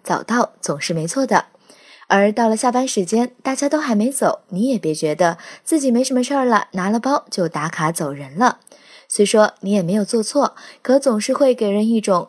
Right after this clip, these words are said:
干活不积极、下班比谁都快的错觉呢。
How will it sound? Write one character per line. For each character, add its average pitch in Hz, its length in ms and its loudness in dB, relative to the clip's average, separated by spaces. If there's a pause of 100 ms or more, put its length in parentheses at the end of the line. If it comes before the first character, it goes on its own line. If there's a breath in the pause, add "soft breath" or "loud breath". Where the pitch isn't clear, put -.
干 240 200 2
活 190 200 0
不 220 120 0
积 247 160 0
极、 214 300 -2
下 214 220 -2
班 220 260 0
比 165 220 -6
谁 160 260 -4
都 277 160 2
快 311 220 -4
的 220 100 -2
错 190 180 0
觉 170 200 0
呢。 170 180 0